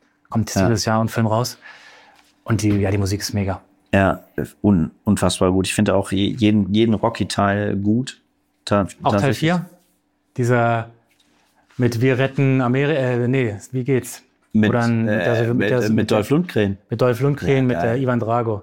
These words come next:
Speaker 1: Der
Speaker 2: Ja.
Speaker 1: ist richtig geil. Ja.
Speaker 2: Richtig geil.
Speaker 1: So ein bisschen Guilty Pleasure-Film. Du weißt
Speaker 2: Ja.
Speaker 1: natürlich, die Story ist ein bisschen Hanebüchen, aber
Speaker 2: Ja, ja.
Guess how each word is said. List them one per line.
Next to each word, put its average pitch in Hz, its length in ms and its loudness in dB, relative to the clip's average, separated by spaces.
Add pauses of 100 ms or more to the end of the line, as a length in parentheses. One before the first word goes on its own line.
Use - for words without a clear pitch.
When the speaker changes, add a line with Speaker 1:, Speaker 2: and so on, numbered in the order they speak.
(160)
Speaker 1:
Der 110 100 0
Speaker 2:
Ja. 92 60 0
Speaker 1:
ist 87 120 -8
richtig - 220 -6
geil. 101 280 -6 (120)
Ja. 107 60 -6
Speaker 2:
Richtig 107 220 -6
geil. 92 380 -2
Speaker 1:
So - 100 -6
ein 120 40 2
bisschen 143 180 2
Guilty 143 220 0
Pleasure-Film. 117 640 0
Du 107 80 0
weißt 117 220 2
Speaker 2:
Ja. - 40 -2
Speaker 1:
natürlich, 123 320 -2
die - 80 -14
Story 120 220 -2
ist 110 80 -2
ein 110 80 -6
bisschen 113 200 -2
Hanebüchen, 113 460 0
aber 101 180 -4
Speaker 2:
Ja, 92 140 2
ja. 90 240 -2